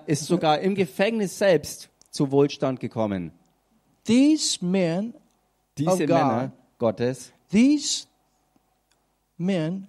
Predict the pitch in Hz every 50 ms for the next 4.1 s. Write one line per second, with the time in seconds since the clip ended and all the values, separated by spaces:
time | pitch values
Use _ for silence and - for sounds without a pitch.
0 | _ _ 202 202 - - - 214 196 180 - - - - 170 175 - - - -
1 | 131 135 156 165 160 - 175 170 170 160 160 - _ _ - 110 117 120 123 127
2 | 131 135 135 127 _ - 104 104 101 - 110 101 - - - - 98 95 95 98
3 | 101 104 101 104 - - 101 98 98 101 98 - - 104 92 90 87 80 76 73
4 | _ _